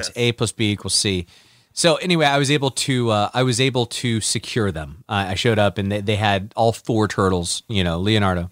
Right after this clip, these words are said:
Speaker 2: Donatello, Raphael, and Michelangelo.
Speaker 1: Did you
Speaker 2: Um,
Speaker 1: flex
Speaker 2: so
Speaker 1: on
Speaker 2: I,
Speaker 1: just
Speaker 2: th-, th-,
Speaker 1: remembering
Speaker 2: those are
Speaker 1: all
Speaker 2: my
Speaker 1: their
Speaker 2: wins,
Speaker 1: names?
Speaker 2: but I gotta be honest with you.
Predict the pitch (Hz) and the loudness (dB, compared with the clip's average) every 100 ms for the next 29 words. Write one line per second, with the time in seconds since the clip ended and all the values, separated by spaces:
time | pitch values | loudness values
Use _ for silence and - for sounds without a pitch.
0 | - 110 101 95 87 85 - _ _ _ | -2 0 0 -2 -4 -6 -12 _ _ _
1 | _ _ 123 120 117 117 95 90 87 85 | _ _ -2 2 2 2 0 0 -4 -4
2 | 95 90 95 87 85 90 85 80 - - | -2 -2 -4 -2 -2 -2 -4 -4 -8 -20
3 | - 151 120 143 131 120 117 113 104 - | -20 -16 -6 -2 2 2 2 0 0 2
4 | 190 185 196 101 - - - - 185 - | 2 2 2 0 2 0 2 2 2 2
5 | 135 131 120 90 - _ _ _ _ _ | 2 0 0 -4 -6 _ _ _ _ _
6 | _ _ 208 311 220 165 170 180 214 185 | _ _ 0 2 2 2 2 2 0 0
7 | 226 208 | 0 -2